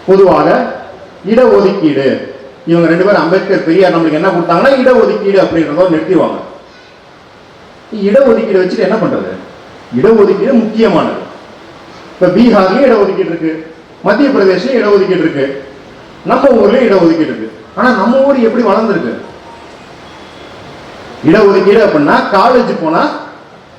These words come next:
இடஒதுக்கீடுல படிப்பீங்க, காலேஜ் முடிச்சா இடஒதுக்கீடுல உங்களுக்கு வேலை வாய்ப்பு கிடைக்கும். ஆனா காலேஜுக்கு போகணும்ல, காலேஜுக்கு போறதுக்கு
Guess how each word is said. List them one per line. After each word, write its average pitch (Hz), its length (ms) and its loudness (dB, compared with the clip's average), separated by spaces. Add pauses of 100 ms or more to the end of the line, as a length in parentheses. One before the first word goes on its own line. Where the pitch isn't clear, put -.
(320)
இடஒதுக்கீடுல 185 680 2
படிப்பீங்க, 160 480 0 (460)
காலேஜ் 202 320 2
முடிச்சா 185 300 -4
இடஒதுக்கீடுல 196 680 -2
உங்களுக்கு 208 300 0
வேலை 226 280 2
வாய்ப்பு - 240 0
கிடைக்கும். 147 320 -8 (1160)
ஆனா 151 140 -2
காலேஜுக்கு 190 720 0
போகணும்ல, 165 380 2 (1800)
காலேஜுக்கு 233 600 2
போறதுக்கு 226 360 2